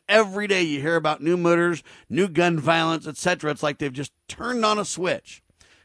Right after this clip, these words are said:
to overwhelm the system. Well, they're doing the same thing with the race issue now. It's gonna get to epic proportions. Write it down. The next headline says this.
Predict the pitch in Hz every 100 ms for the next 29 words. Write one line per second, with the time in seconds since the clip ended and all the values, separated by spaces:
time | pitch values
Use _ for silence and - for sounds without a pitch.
0 | _ - 175 185 185 175 170 165 147 160
1 | 147 113 98 131 151 247 240 151 196 202
2 | 180 180 175 151 160 175 - 156 - 135
3 | 135 131 143 139 - - - 113 - -
4 | 190 202 165 170 - 147 - 208 226 -
5 | 165 - 139 127 143 156 135 156 110 120
6 | 180 226 202 165 165 156 - - _ 127
7 | 196 - 185 170 160 151 147 143 131 110
8 | 104 78 - -